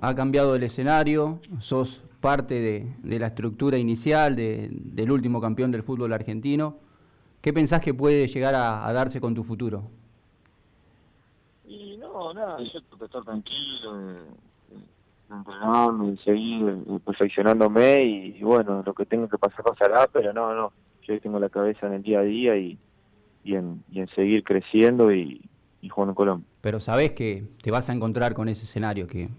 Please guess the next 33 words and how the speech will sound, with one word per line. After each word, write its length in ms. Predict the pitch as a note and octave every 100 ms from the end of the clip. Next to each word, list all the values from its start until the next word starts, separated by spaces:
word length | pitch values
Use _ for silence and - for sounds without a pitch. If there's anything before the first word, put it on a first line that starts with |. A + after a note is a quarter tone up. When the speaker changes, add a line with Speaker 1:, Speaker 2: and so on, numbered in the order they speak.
| - _ -
Speaker 1:
que 80 | -
estás 240 | - A#2
un 80 | A#2
escalón 360 | A2+ A2+ B2 C3+
Speaker 2:
Sí. 40 |
Speaker 1:
por 140 | B2 A#2
encima 420 | A#2 D3+ D#3 C#3+
hoy 320 | C#3+ D#3+ D#3+
de 140 | C3+
lo 140 | A#2+ A2+
que 120 | B2+
era 260 | C3 B2 A2+
la 120 | A2
pretemporada 680 | G#2+ G#2+ A2 G#2+ A#2 C3 B2+
de, 180 | A2 G#2
del 180 | G#2 A2+
último 340 | A#2 A#2 A2
torneo, 600 | A2 A2+ D3+ E3+ E3+ D#3
que 180 | A2 G#2
ganaste 480 | - A2 A2 B2+ A#2+
otro 380 | A#2 A#2 G#2 G2+ -
rol 240 | A2+ A#2+
protagónico, 880 | A2 G#2+ A2 C#3+ E3 D#3+ D#3+ D#3 D#3+ _ _ _ _ _ -
que 80 | A2+
van 140 | C#3
a 60 | B2+
llegar 280 | A2+ B2+
Speaker 2:
Sí. 60 | B2
Speaker 1:
llamadas. 640 | G#2 B2+ D#3 D3 C#3 - - _ _ _ _ _ _ _ _ _
Speaker 2:
Sí, 240 | A3+ A3+ F3+
sí, 240 | A3 E3+ -
pero 180 | C#3
bueno, 380 | D#3 G3 D3+ A#2+